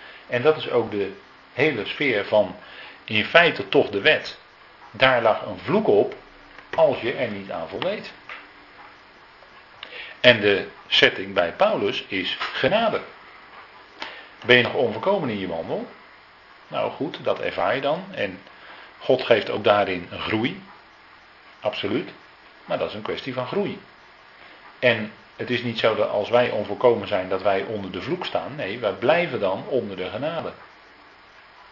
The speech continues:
Dus op het moment dat wij onvolkomenheden constateren bij onszelf, zijn we ons toch bewust dat wij niet onder de wet, maar onder de genade zijn.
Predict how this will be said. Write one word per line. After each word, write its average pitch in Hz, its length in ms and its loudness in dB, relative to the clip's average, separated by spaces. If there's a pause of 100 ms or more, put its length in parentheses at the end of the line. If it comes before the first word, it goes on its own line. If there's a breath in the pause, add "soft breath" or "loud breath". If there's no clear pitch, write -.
(160)
Dus 98 140 -8
op 107 80 0
het 104 100 -4
moment 123 220 2
dat 107 100 -2
wij 98 280 6 (480)
onvolkomenheden 104 960 0 (580 loud breath)
constateren 113 580 0
bij 92 120 0
onszelf, 107 500 -4 (440 loud breath)
zijn 101 280 2
we 95 60 -6
ons 95 100 -6
toch 180 220 2
bewust 104 320 -6
dat 101 200 2
wij 95 320 -2
niet 143 220 -6
onder 101 240 -8
de 107 60 -10
wet, 123 320 -2
maar 117 160 -6
onder 95 260 -8
de 95 60 -6
genade 127 380 -8
zijn. 87 220 -8